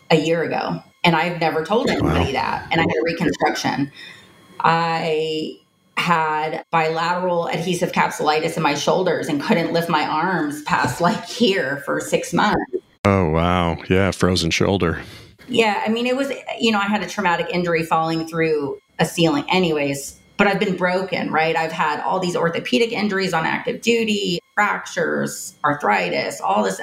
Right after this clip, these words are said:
Speaker 1: everything, you know, veterans have. I felt so down and so lost.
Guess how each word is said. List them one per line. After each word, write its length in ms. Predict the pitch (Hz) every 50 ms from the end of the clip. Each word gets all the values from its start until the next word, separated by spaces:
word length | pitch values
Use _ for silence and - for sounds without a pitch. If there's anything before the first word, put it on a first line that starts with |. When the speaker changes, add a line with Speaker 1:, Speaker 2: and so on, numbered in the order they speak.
| - -
Speaker 1:
everything, 540 | 277 277 294 302 277 294 247 220 208 - - -
you 140 | - 208 196
know, 160 | 180 165 156
veterans 500 | - - 185 180 - - 180 156 143 -
have. 480 | - 175 180 170 147 - - - - - - - - - - - - - - - - - - - -
I 100 | 196 196
felt 320 | - - 202 - - -
so 260 | - - 202 190 190
down 720 | 175 - 160 170 175 170 160 147 143 143 180 185 - - - -
and 140 | 175 170
so 220 | 170 - 185 170 160
lost. 840 | 151 147 147 151 160 156 147 139 - - - - - - - -